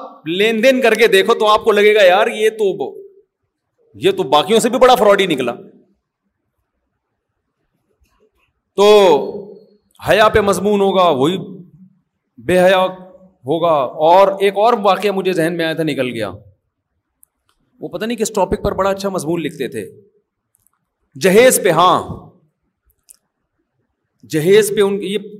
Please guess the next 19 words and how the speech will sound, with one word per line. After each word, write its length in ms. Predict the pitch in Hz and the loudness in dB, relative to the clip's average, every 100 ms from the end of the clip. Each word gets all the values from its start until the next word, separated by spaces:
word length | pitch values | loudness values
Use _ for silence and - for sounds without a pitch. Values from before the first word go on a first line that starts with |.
| - | -8
دس 160 | 196 - | -8 -6
پندرہ 240 | 190 208 | -4 -2
سال 260 | 190 185 185 | -2 -2 -2
پرانا 340 | 170 143 160 | -2 0 0
واقعہ 340 | 165 127 123 127 | 0 0 -2 -10
ہے۔ 80 | |
جہیز 460 | 117 131 143 180 180 | -8 -6 -2 -2 -2
پہ 60 | 180 | -8
ان 160 | 160 147 | -8 -8
کے 120 | 135 | -6
ایسے 320 | 156 160 170 | -6 -6 -8
زبردست 560 | 131 143 139 135 - 131 | -8 -8 -8 -8 -10 -10
جہیز 360 | 127 147 143 131 | -6 -6 -8 -10
یوں 280 | 180 156 | -8 -6
ہیں، 140 | 143 123 | -8 -8
جہیز 380 | 139 151 151 131 | -8 -6 -6 -6
یوں 180 | 165 | -6
ہیں، 80 | 151 | -4
پتہ 240 | 156 147 | -4 -2